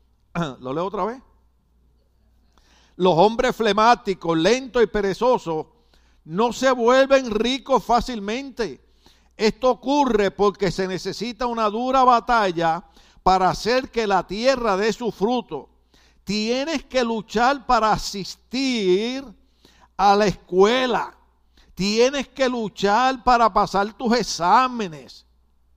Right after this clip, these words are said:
Yo veo aquí a algunos que yo sé que tuvieron que luchar y tuvieron que leer libros y tuvieron que, eh,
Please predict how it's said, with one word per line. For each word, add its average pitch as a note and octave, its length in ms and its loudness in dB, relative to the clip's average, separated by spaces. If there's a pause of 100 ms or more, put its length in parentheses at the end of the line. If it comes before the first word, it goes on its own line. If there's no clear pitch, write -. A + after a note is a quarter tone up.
(3000)
Yo A#2 180 -10
veo C#3 200 -6
aquí D3 280 -8
a C#3+ 60 -6
algunos C3+ 420 -12
que B2 120 -14
yo B2 160 -12
sé C3+ 160 -14
que B2 120 -12
tuvieron B2 360 -12
que C#3 140 -14
luchar C3 500 -8
y B2 60 -12
tuvieron A#2+ 400 -12
que C3 120 -14
leer B2+ 220 -8
libros B2+ 540 -8
y - 20 -16
tuvieron A#2 460 -12
que, B2 220 -12
eh, G2 60 -20